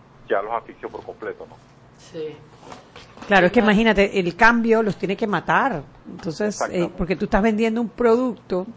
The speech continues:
Speaker 3: que tienes que traer, importar papel y tinta,
Speaker 2: Sí.
Speaker 3: y lo tienes que vender localmente, lo importas en dólares y lo vendes en bolívares, eso, eso, eso no es sostenible.
Speaker 2: Con una inflación,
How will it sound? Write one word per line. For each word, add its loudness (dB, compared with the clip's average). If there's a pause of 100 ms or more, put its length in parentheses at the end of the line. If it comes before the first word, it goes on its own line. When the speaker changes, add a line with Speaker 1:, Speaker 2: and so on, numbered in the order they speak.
Speaker 3:
que -6
tienes -4
que 4
traer, 2
importar -2
papel -4
y -6
tinta, -2 (180)
Speaker 2:
Sí. -18 (200)
Speaker 3:
y -4
lo 0
tienes -2
que -2
vender 2
localmente, 0
lo 0
importas 0
en 0
dólares 4
y 0
lo 2
vendes 0
en -4
bolívares, 0
eso, 2
eso, -4
eso 0
no 2
es 2
sostenible. 0 (120)
Speaker 2:
Con -10
una -12
inflación, -8